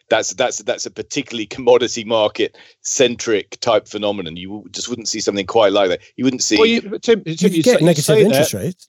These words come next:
Speaker 2: I was gonna say, you'd say that, and here we are with
Speaker 1: That's,
Speaker 2: eighteen trillion dollars
Speaker 1: yes,
Speaker 2: of negative
Speaker 1: that's,
Speaker 2: interest
Speaker 1: that's,
Speaker 2: rate
Speaker 1: that's
Speaker 2: bonds.
Speaker 1: true. I'm just
Speaker 2: So
Speaker 1: saying,
Speaker 2: it
Speaker 1: so it's, it's, it's a phenomenon that you, you te-, I tend to associate more with the commodities sector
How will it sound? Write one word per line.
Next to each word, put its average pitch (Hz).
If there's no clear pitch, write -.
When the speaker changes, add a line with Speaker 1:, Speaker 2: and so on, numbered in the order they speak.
Speaker 2:
I 170
was 165
gonna 185
say, 214
you'd 139
say 190
that, 131
and 143
here 151
we 139
are 139
with 139
Speaker 1:
That's, 135
Speaker 2:
eighteen 139
trillion 135
dollars 127
Speaker 1:
yes, 135
Speaker 2:
of -
negative 143
Speaker 1:
that's, -
Speaker 2:
interest 107
Speaker 1:
that's, -
Speaker 2:
rate 143
Speaker 1:
that's 110
Speaker 2:
bonds. 151
Speaker 1:
true. 101
I'm 147
just 170
Speaker 2:
So 185
Speaker 1:
saying, 151
Speaker 2:
it 151
Speaker 1:
so 185
it's, 151
it's, 180
it's 175
a 151
phenomenon 156
that 131
you, 135
you 135
te-, 147
I 147
tend 139
to 120
associate 117
more 135
with 110
the -
commodities 95
sector -